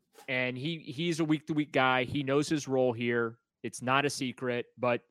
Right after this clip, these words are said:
Stefanski did address how Brissett has been responding,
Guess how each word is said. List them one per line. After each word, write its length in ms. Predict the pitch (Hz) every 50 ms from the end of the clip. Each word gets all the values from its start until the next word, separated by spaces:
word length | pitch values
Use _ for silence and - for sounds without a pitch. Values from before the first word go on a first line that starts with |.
| _ -
Stefanski 580 | - - 143 113 147 147 151 147 - - 143
did 180 | 117 143 143 135
address 440 | 135 110 123 127 123 123 120 - -
how 460 | - - 131 135 135 139 139 139 131 123
Brissett 460 | 131 127 - - - 123 120 - -
has 280 | 104 120 120 117 110
been 380 | 101 101 120 117 113 113 113 107 - _ _ _ - - _ _ _ _ _
responding, 800 | - 135 143 - - - 180 165 147 143 135 120 113 107 104 104